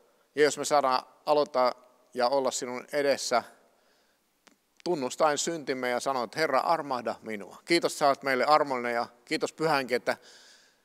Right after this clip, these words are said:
osoitat meidän elämästään niitä asioita, jotka haluat, että me laitamme kuntoon. Kiitos, Jeesus, että sinun veresi puhdistaa meidät kaikesta vääryydestä. Siunaa meitä,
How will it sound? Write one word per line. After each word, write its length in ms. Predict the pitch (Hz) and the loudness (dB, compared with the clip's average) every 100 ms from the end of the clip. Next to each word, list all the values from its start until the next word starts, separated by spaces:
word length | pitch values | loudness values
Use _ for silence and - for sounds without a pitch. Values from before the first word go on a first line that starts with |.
| _ - | _ 0
osoitat 420 | 220 226 190 156 | 4 4 4 2
meidän 300 | 165 160 143 135 | 2 2 2 -2
elämästään 540 | 160 151 143 - 131 | 0 2 2 -2 -2
niitä 260 | 139 156 147 | -2 0 2
asioita, 540 | 143 135 123 120 127 - | 4 2 0 0 -4 -8
jotka 360 | 135 - 127 - | -8 -2 -2 0
haluat, 280 | 135 135 113 - _ - | 0 0 -4 -14 _ -20
että 140 | - | -10
me 60 | 127 | 2
laitamme 420 | 127 127 113 113 | 2 2 -2 -6
kuntoon. 520 | - 135 120 101 101 107 - | -6 -8 -8 -10 -12 -14 -8
Kiitos, 280 | 147 160 | -4 -2
Jeesus, 160 | 147 135 | 0 -2
että 60 | - | -4
sinun 200 | 139 120 | -4 2
veresi 380 | 170 160 - | 4 4 0
puhdistaa 560 | - 151 147 131 - 123 | -4 -2 -2 -4 0 0
meidät 200 | 120 113 | 0 -2
kaikesta 460 | 143 135 113 - 110 _ _ | 2 2 0 -8 -10 _ _
vääryydestä. 680 | 131 139 127 120 113 - - 107 _ _ _ _ _ _ | 4 4 4 0 -4 -6 -8 -12 _ _ _ _ _ _
Siunaa 440 | - 196 180 135 | 0 2 4 2
meitä, 400 | 131 131 123 117 | 2 -2 0 -4